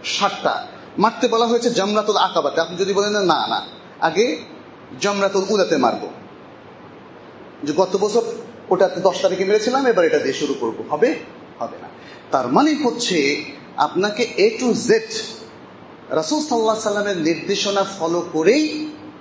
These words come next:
হজটা করতে হবে। এবং সে কথাটাই রাসূল সাল্লাল্লাহু আলাইহি সাল্লাম থেকে একাধিক হাদিসে বর্ণিত হয়েছে,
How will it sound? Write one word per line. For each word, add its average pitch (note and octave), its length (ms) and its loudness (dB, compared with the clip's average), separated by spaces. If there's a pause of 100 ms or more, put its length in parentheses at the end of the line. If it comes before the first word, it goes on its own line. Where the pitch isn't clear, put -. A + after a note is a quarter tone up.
(360)
হজটা E3 300 -2
করতে D3+ 320 -2
হবে। A2+ 240 -10 (340)
এবং G#3 160 0
সে G3 200 0
কথাটাই F#3+ 460 0 (300)
রাসূল D#3+ 280 -2
সাল্লাল্লাহু E3+ 420 2
আলাইহি E3 160 0
সাল্লাম D#3+ 260 0
থেকে D#3+ 180 0
একাধিক D#3+ 420 2
হাদিসে F3 280 -2
বর্ণিত D3 320 2
হয়েছে, D3 440 2